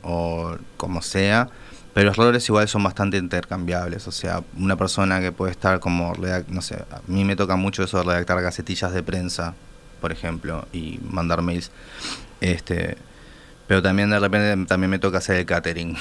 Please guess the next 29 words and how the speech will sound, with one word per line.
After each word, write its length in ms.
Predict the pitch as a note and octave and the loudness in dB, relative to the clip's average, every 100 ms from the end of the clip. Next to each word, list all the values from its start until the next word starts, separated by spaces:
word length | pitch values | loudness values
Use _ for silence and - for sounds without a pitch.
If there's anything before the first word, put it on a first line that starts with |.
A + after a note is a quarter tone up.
| - | -6
<laughs> 120 | - - | 0 0
en 120 | - | 2
una 160 | C4 - | 2 4
fecha. 320 | C4 - C4 B3+ - C4 - | 2 2 0 0 -4 -6 4
O 680 | A2+ A#2 A#2 A2+ A2 G#2+ G#2 | 6 8 6 6 4 4 2
no 140 | A2 | 0
sé, 400 | G#2 C3 B2 A2+ | 2 6 6 6
o 200 | G2 G2 | 2 0
de 60 | G2+ | 2
repente 260 | G2 G#2 G#2 | 2 0 2
estar 220 | A2+ G#2 | 2 2
como 440 | G2 F#2+ F#2 E2+ - - - - | 2 2 0 -2 -8 -20 -20 -6
con 240 | G2 F#2+ F#2+ | 0 0 0
los 120 | G2 | 0
fletes, 640 | G#2 G#2 G2 G2+ F#2+ F2+ - | 2 4 4 0 0 0 0
o 160 | G2+ | 0
no 80 | A2 | 2
sé, 120 | A#2+ | 2
una 120 | B2 | 2
persona 340 | A#2 A2+ B2+ A#2+ | 4 2 2 2
que 80 | A2 | 2
se 120 | A2+ | 0
encarga 480 | G#2+ A#2 A#2 A2+ G#2 | 4 4 6 4 2
como 400 | G2 F#2+ F#2+ F#2+ | 0 0 0 0
de 100 | F#2+ | 0
trabajar 440 | G2 G2 - G#2+ | 0 2 2 2
con 120 | G#2 | 2
el 120 | G#2 | 0
sonidista, 880 | G2+ G#2 G#2+ A#2 A#2 - A#2 A#2 | 0 0 2 2 0 2 4 4